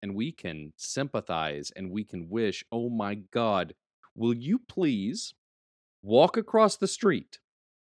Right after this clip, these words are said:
and will you talk to your friend Aaron about how happy you are about having a son?" And maybe he, who lives across the street from you, you idiot,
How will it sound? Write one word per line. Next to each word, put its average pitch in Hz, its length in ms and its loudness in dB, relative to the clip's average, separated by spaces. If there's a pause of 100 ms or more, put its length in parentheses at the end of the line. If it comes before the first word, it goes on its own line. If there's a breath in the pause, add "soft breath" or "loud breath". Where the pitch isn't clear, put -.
(360)
and 120 220 2
will 139 220 6
you 208 200 2
talk 220 360 2
to - 100 -4
your 190 200 0
friend 175 420 0
Aaron 135 520 0 (460)
about 135 300 4
how 147 140 2
happy 165 340 2
you 165 260 0
are 147 160 4
about 143 240 2
having 135 360 -2
a 127 40 -4
son?" 107 360 -6 (800)
And 170 200 4
maybe 190 300 4
he, 135 480 -2 (140)
who 175 140 4
lives 127 300 2
across - 420 2
the 180 100 -6
street 220 420 -4
from 123 200 -4
you, 104 140 -2
you 92 260 -8 (100)
idiot, 90 400 -6